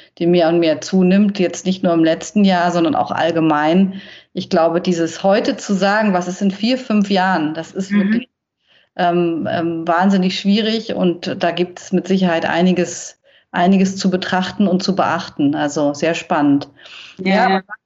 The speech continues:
Speaker 1: mal, das Thema Wandel, genau, absolut, ähm, ein riesiges Thema.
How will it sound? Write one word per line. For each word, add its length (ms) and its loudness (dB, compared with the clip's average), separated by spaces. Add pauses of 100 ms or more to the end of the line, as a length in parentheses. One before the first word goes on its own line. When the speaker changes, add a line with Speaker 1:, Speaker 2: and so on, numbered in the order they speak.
(180)
Speaker 1:
mal, 640 0
das 160 -2
Thema 360 2
Wandel, 680 2
genau, 240 2
absolut, 920 0
ähm, 380 4
ein 240 2
riesiges 580 2
Thema. 640 2